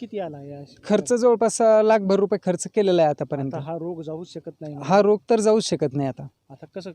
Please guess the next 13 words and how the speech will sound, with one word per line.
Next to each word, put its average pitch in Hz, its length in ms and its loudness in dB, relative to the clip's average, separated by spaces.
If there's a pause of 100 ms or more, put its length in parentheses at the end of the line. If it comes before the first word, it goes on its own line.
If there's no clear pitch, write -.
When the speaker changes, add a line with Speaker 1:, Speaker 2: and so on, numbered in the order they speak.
Speaker 1:
पद्धतीने 175 440 -12
उत्पादन 165 420 -10
Speaker 2:
आता 190 180 0
Speaker 1:
वगैरे? 156 160 0
Speaker 2:
खर्च 185 180 2
गेला, 226 480 4 (300)
मेहनतही 190 480 2
गेली, 202 300 0
कष्टही 208 540 0
गेले, 202 300 2
वेळही 190 440 4
गेला 190 300 2
Speaker 1:
हम्म. - 460 -14